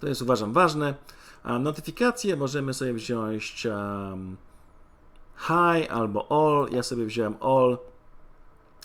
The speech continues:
Mogą być chmurki, to jest nieważne, tutaj jest nieważne.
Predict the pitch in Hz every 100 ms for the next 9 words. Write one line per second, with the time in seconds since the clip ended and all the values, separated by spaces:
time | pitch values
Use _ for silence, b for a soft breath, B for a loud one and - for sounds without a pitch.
0 | - 131 143 135 123 - 151 175 170 156
1 | 139 120 127 117 143 135 131 123 147 131
2 | 117 110 117 104 117 110 110 107